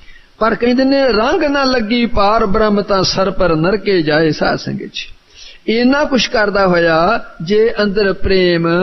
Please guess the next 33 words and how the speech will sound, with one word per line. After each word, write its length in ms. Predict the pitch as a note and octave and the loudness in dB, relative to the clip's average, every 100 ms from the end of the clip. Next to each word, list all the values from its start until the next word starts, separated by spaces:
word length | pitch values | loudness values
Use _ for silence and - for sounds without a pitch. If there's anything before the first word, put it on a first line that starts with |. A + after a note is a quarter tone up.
| G#3+ | 0
ਪਿਆਰ, 640 | C4 - G3+ E3 D#3 D#3 D#3 D#3+ F3+ A#3+ | -2 0 0 2 0 0 2 2 2 0
ਕਿਉਂ? 640 | - A3+ A#3 D4 D4 A#3 - - - - - - _ | -2 -2 0 2 2 0 -2 -10 -20 -20 -20 -20 _
ਇਹ 120 | A3+ B3 | 0 0
ਵਿਦਿਆ 460 | E3+ C3 G3 A3 | 0 0 2 2
ਹੈ, 280 | F#3+ E3+ C#3+ - | 2 0 -2 0
ਅੰਮ੍ਰਿਤ 340 | F3 B3+ C#4+ | 0 0 0
ਹੈ 100 | A#3+ | -2
ਸਾਧ 240 | F#3 F3 D#3 | -2 -2 -2
ਸੰਗਤ 280 | - C3+ C3+ | -4 -6 -8
ਜੀ। 260 | - - - _ _ _ - _ - | -8 -12 -14 _ _ _ -20 _ -2
ਇਹ 120 | B3 | 0
ਵਿਦਿਆ 440 | F3+ B2 F#3 A#3+ | 0 0 0 2
ਹੈ, 260 | G3+ F3 - | 2 0 0
ਇਹ 100 | A#3+ | 0
ਮਿਠਾਸ 580 | B3 F#3+ - E3 A#3 - | 0 0 0 0 0 0
ਹੈ, 240 | E3 A#2 - - - | -2 -2 -8 -18 -2
ਇਹ 120 | A#3+ | 0
ਵਿਦਿਆ 420 | F#3+ B2 F3+ A#3 | 0 0 0 0
ਹੈ, 240 | F3+ F3 D3+ | 0 -2 -2
ਇਹ 120 | A3+ | -2
ਚਾਨਣ 520 | A3+ - F#3 E3 A#3 A#3+ | -2 -2 -2 0 0 0
ਹੈ, 300 | F#3 D#3 - - - | 0 -2 -4 -10 -4
ਇਹ 100 | A3+ | 0
ਵਿਦਿਆ 440 | F3+ C#3 A3 B3 | 0 2 2 2
ਹੈ, 140 | G#3 G3 | 0 0
ਇਹ 180 | G#3+ | 0
ਪ੍ਰੇਮ 360 | G#3 F#3+ F#3+ G#3 | 0 0 0 0
ਤੇ 180 | F#3+ F3 | 0 -2
ਪਿਆਰ 380 | E3+ D#3+ G#3 G#3+ | 0 0 0 0
ਹੈ 120 | F3+ | 0
ਗੁਰੂ 180 | E3+ D#3 | 0 0
ਦੇ 120 | D#3+ | 0
ਪਿਆਰਿਓ। 460 | D#3+ C#3+ C3 D3+ | 0 0 2 0